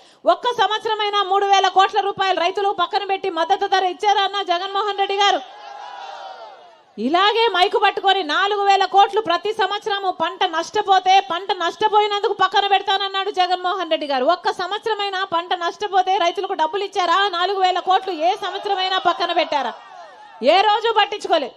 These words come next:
వీళ్ళ రాజశేఖర్ రెడ్డి గారి ఆశయాలు నిలబెట్టేది? అన్న, రాజశేఖర్ రెడ్డి గారికి బిడ్డలంటే ప్రాణం. ఫీజు రీయింబర్స్‌మెంట్ అయితేనేమి, వాళ్ళ ఉద్యోగాలు అయితేనేమి, ఎన్ని చేశాడు రాజశేఖర్ రెడ్డి గారు? బిడ్డలను గుండెల్లో పెట్టుకున్నాడు రాజశేఖర్ రెడ్డి గారు.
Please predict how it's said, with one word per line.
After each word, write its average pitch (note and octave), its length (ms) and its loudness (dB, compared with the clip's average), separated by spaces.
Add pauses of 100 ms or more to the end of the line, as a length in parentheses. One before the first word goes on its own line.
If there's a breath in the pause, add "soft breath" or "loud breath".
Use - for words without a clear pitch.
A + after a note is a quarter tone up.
(260)
వీళ్ళ G#4+ 220 4
రాజశేఖర్ A4 640 0
రెడ్డి G#4+ 180 -2
గారి G4 300 0 (180)
ఆశయాలు G4+ 480 0
నిలబెట్టేది? G#4 640 -2 (560)
అన్న, E4 120 -4 (100)
రాజశేఖర్ F#4+ 600 2
రెడ్డి G4 160 -6
గారికి F#4+ 280 0
బిడ్డలంటే F#4+ 600 0
ప్రాణం. D#4+ 460 -2 (560)
ఫీజు F#4 260 -2
రీయింబర్స్‌మెంట్ F#4+ 720 -4
అయితేనేమి, F#4 500 -2
వాళ్ళ E4+ 240 2
ఉద్యోగాలు F#4 600 0
అయితేనేమి, F4+ 440 -4
ఎన్ని D#4 240 -2
చేశాడు G#4 420 -2
రాజశేఖర్ F#4 540 0
రెడ్డి D#4 180 -2
గారు? B3+ 180 -8 (380 soft breath)
బిడ్డలను G4+ 380 2
గుండెల్లో G4+ 400 4
పెట్టుకున్నాడు G#4+ 500 -2
రాజశేఖర్ G4+ 560 -2
రెడ్డి F#4 180 -2
గారు. - 400 -4